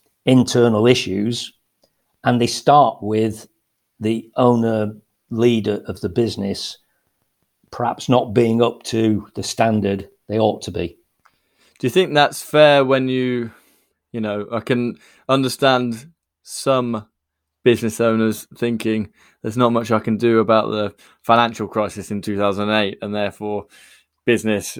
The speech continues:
Speaker 2: the economic impact was huge, and therefore I can't be blamed for that," which I understand. Where is it that you think that they, people are failing, though, that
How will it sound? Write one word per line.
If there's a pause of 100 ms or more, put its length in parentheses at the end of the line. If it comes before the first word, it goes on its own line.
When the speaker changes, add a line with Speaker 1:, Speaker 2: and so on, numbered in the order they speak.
Speaker 2:
the
economic
impact
was
huge,
and
therefore (380)
I
can't
be
blamed
for
that," (520)
which
I
understand. (200)
Where
is
it (540)
that
you
think
that
they, (640)
people
are
failing,
though,
that